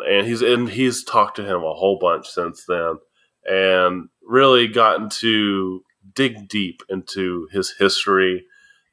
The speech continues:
and come up with some pretty interesting theories of his own.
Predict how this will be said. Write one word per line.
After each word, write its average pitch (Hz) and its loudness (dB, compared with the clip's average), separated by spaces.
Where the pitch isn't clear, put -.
and 101 2
come 196 4
up 220 -2
with 139 -6
some 147 0
pretty 180 0
interesting 110 -4
theories 98 0
of 87 -2
his 82 -8
own. 90 4